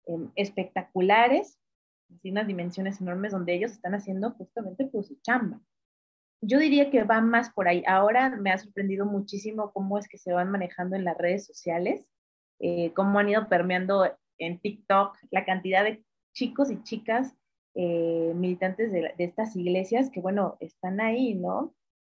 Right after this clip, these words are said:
E-, e-, es justo, es justo como por esas líneas, ¿no? También tiene muchos tintes políticos, al igual que en todos los,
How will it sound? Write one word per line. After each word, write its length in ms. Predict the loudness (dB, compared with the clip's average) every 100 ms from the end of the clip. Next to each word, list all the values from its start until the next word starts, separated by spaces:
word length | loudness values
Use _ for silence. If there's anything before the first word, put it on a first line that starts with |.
| _ _ -20 _ -6
E-, 120 | -4 0
e-, 260 | 2 6
es 120 | 4 6
justo, 260 | 4 4 -2 -2
es 180 | -8 -8
justo 320 | -6 -2 -2
como 220 | 0 0 2
por 140 | 4
esas 320 | 4 2 -2
líneas, 380 | 0 0 0 -2
¿no? 100 | -2
También 320 | -2 -2 -4
tiene 200 | -4 -4
muchos 400 | -4 -4 -6 -8
tintes 380 | -6 -4 -6 -6
políticos, 840 | -2 -2 0 -6 -10 -6 -6 -6 _ -6
al 100 | -2
igual 260 | 0 0 0
que 100 | 0
en 160 | 2
todos 260 | 2 4 4
los, 600 | 2 0 -4 -10 -20